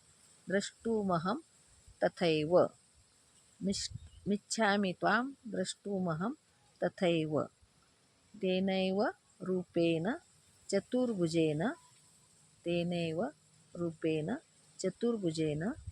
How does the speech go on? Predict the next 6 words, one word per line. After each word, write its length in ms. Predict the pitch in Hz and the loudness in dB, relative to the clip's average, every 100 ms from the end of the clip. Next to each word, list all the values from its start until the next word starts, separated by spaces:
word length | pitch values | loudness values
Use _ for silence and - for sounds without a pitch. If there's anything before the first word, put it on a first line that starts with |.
| - - - - | -18 -20 -20 -8
सहस्रबाहो 1120 | - 202 220 - - 196 175 170 151 196 311 _ - _ - | -2 0 0 -2 -4 0 4 4 2 -2 -6 _ -20 _ -12
भव 260 | 156 165 196 - _ _ 180 | -6 -2 0 -2 _ _ -6
विश्वमूर्ते। 880 | 180 - 175 170 165 151 - 143 - _ _ _ - - | -6 -4 -2 -2 -2 -4 -4 -6 -6 _ _ _ -20 -8
सहस्रबाहो 920 | 202 190 185 - - 170 151 143 180 277 _ _ _ _ | -2 0 -2 -6 -2 2 2 2 -4 -8 _ _ _ _
भव 240 | 160 160 208 311 _ _ - | -4 0 -2 -4 _ _ -6
विश्वमूर्ते। 840 | 190 196 202 180 180 160 143 151 | -4 -2 0 0 0 -2 -2 -4